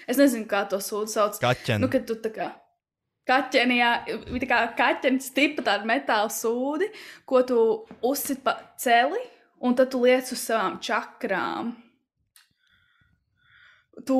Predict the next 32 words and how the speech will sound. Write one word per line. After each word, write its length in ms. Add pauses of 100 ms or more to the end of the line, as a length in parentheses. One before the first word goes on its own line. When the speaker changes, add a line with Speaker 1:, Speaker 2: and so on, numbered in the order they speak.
Speaker 1:
mēs 340
darījām. 560
Ļoti 400
interesanti. 480
Mēs 160
rakstījām 480
intentions 880 (440)
kaut 280
kādus, 540
un 200
tad 140
mēs 220
dedzinājām 880
to, 220
un 160
tad 140
mēs 220
klausījāmies 680
tās 160
tibetiešu, 640 (600)
ā, 140 (640)
tibetiešu 500
bļodas. 540 (1080)
Man 240
ļoti 80
Speaker 2:
Paga-, 240
kā 220
Speaker 1:
patika. 120
Speaker 2:
tu 120
to 140
atradi 360
Berlīnē? 680